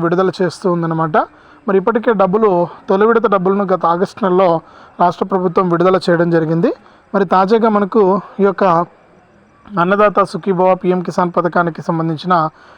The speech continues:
రెండో విడత ఏడు వేల రూపాయలను విడుదల చేసేందుకు ప్రభుత్వం సిద్ధమైనటువంటి నేపథ్యంలో ప్రతి రైతు కూడా మనకు కొన్ని పనులు చేసుకోవాలని చెప్పేసి ప్రభుత్వం అయితే సూచిస్తూ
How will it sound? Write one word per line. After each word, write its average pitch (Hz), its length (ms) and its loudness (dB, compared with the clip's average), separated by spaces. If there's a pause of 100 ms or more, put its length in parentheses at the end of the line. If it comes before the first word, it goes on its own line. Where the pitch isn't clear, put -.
(260)
రెండో 220 260 0
విడత 202 300 0
ఏడు 185 180 0
వేల 185 180 2
రూపాయలను 175 420 0
విడుదల 170 340 -2
చేసేందుకు 165 500 -4 (560)
ప్రభుత్వం 185 420 -2 (340)
సిద్ధమైనటువంటి 190 800 0
నేపథ్యంలో 170 520 0 (500)
ప్రతి 202 340 0
రైతు 190 220 0 (100)
కూడా 196 220 2
మనకు 175 240 -2 (120)
కొన్ని 202 280 0
పనులు 185 320 0
చేసుకోవాలని 165 600 -2
చెప్పేసి 165 360 -2 (480)
ప్రభుత్వం 185 460 0
అయితే 170 160 -2 (100)
సూచిస్తూ 170 440 -2